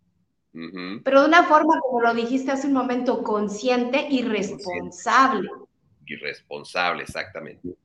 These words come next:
Speaker 2: Porque si no es así,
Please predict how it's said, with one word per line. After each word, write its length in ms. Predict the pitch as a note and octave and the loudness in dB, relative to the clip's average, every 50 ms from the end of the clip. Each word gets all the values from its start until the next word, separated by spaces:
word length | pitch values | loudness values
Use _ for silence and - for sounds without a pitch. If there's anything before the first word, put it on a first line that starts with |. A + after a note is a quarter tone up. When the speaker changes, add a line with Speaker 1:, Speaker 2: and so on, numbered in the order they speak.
| _ _ - - - _ _ _ _ _ _ _ _ _ _ _ _ _ _ _ _ _ _ _ _ _ _ _ _ _ | _ _ -20 -20 -20 _ _ _ _ _ _ _ _ _ _ _ _ _ _ _ _ _ _ _ _ _ _ _ _ _
Speaker 2:
Porque 400 | - C4+ D4+ E4 E4 - D#4+ D#4 | 2 6 8 8 6 6 2 -2
si 220 | C4+ - C4 A#3+ A#3 | -2 -2 -4 -4 -4
no 180 | A#3+ A#3+ A#3 | -2 -2 -2
es 220 | A3+ A3 A3 - A#3 | -2 -4 -4 -6 -6
así, 500 | G#3 F#3+ G3 - - F#3+ F3+ G3+ A#3 | -8 -8 -8 -8 -10 -10 -10 -8 -10